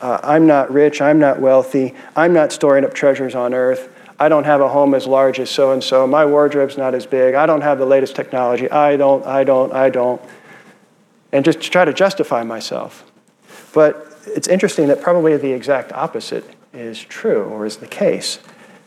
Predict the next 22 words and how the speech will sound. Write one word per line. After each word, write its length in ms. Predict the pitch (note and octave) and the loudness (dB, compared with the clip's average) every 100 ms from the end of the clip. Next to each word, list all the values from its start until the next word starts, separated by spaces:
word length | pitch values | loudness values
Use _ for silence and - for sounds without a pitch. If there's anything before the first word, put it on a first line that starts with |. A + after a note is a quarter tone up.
| _ | _
because 220 | - C3+ | -2 2
at 120 | D3+ D3+ | 2 0
the 60 | |
beginning 420 | D#3 C#3 D3+ G3 | -4 -2 0 2
of 100 | E3 | 0
this 180 | C#3+ C3+ | 0 -4
sermon, 480 | - E3+ D3+ A2 D3 - - _ _ _ _ _ _ - | 0 0 2 -2 -6 -12 -20 _ _ _ _ _ _ -16
uh, 180 | B2 A#2+ A2+ | -10 -8 -6
you've 180 | A#2+ - | -10 -2
probably 360 | D3 C#3+ C#3 | 2 2 0
seen 320 | B2 - D3 B2 | -2 0 0 2
this 260 | A#2 - | -2 -6
already, 540 | - A#2+ B2+ C3+ A#2 A2 | -2 2 4 4 2 -6
but 220 | - A#2+ | -6 -8
at 100 | A2+ | -6
the 40 | |
beginning 340 | - B2+ C3+ A#2+ | -4 -2 0 -2
in 60 | |
chapter 360 | A2 C#3 - A#2 | 0 0 0 -6
five, 320 | - B2+ A#2 | 0 0 2
verse 240 | A#2 A2 | 0 -2
one, 340 | C3+ B2 G#2+ | -2 -2 -2